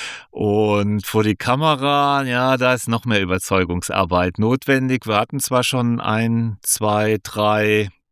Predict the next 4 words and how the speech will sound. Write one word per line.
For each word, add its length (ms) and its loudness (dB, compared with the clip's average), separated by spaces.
Videos 500 0
zusammen, 840 -2
aber 800 0
ja, 340 -8